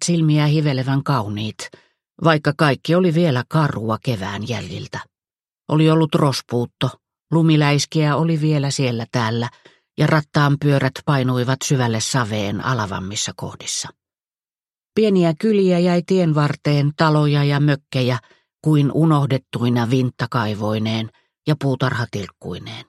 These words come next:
Ja taas näkyi pelkkää metsää. Välissä siellä täällä vilkkuvaa veden selkää. Niin koskemattoman kaunista,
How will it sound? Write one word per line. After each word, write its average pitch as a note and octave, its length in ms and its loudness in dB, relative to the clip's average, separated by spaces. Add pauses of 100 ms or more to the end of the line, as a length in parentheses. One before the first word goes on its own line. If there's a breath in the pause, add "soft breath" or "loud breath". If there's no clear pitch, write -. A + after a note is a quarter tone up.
(960)
Ja - 120 -6
taas F#3+ 340 0
näkyi C3 400 -2
pelkkää C#3 480 0
metsää. B2+ 600 -2 (1800)
Välissä D3+ 500 2
siellä C3 420 -2
täällä D3+ 340 2
vilkkuvaa C#3+ 580 0
veden G#2 340 -6
selkää. - 580 -10 (920)
Niin G3+ 180 0
koskemattoman F3+ 800 0
kaunista, B2+ 600 -4